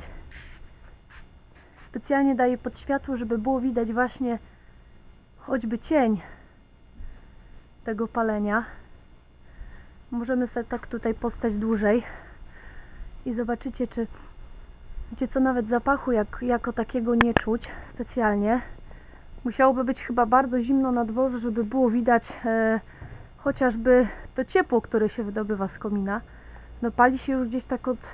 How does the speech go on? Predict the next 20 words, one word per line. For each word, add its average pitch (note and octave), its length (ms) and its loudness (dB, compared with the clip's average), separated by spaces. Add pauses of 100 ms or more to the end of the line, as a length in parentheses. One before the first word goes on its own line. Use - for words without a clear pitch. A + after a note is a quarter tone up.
(220)
dziesięciu C#4 420 2
minut. A3 320 4 (1300)
Specjalnie C4+ 380 4
poczekałam, A#3+ 640 6 (800)
żeby A#3 200 0
było B3 240 4
widać A3+ 320 4
właśnie, A3+ 480 0 (260)
jak A#3+ 180 -4
już A#3+ 120 -2
jest - 160 -2
rozgrzane, A#3 600 6 (760)
e, G#3+ 400 2
i, A#3 260 0
i A3 40 -4
czy A#3+ 160 -6
widać A#3+ 280 2
w A3 80 -6
ogóle A3+ 320 2
dym. A3 320 4